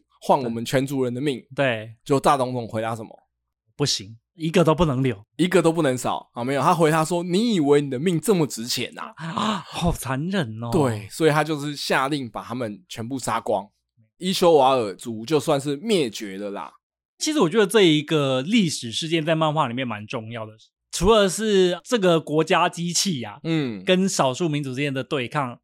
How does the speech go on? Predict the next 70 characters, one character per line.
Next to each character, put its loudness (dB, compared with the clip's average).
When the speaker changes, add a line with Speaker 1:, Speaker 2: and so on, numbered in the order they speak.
Speaker 2:
然 2
后 4
同 0
时 -4
也 -2
是 -6
国 -4
家 2
级 -6
炼 -4
金 -4
术 -6
士 -4
在 2
心 -2
中 -2
留 -4
下 0
了 -4
歉 -2
疚。 -6
Speaker 1:
我 6
觉 2
得 4
除 4
了 6
歉 2
疚 6
之 0
外， 6
还 2
有 8
一 6
个 4
就 0
是 -4
他 0
们 2
会 6
开 0
始 0
去 -4
想 -4
说， -2
为 8
什 -6
么 -8
Speaker 2:
嗯。 -6
Speaker 1:
明 4
明 2
伊 -2
修 4
瓦 8
尔 2
人 -4
就 -2
是 2
生 -2
在 0
这 -4
么 -4
一 -6
个 -4
鸟 -6
不 -12
生 -6
蛋 -6
的 -14
地 -14
方， -16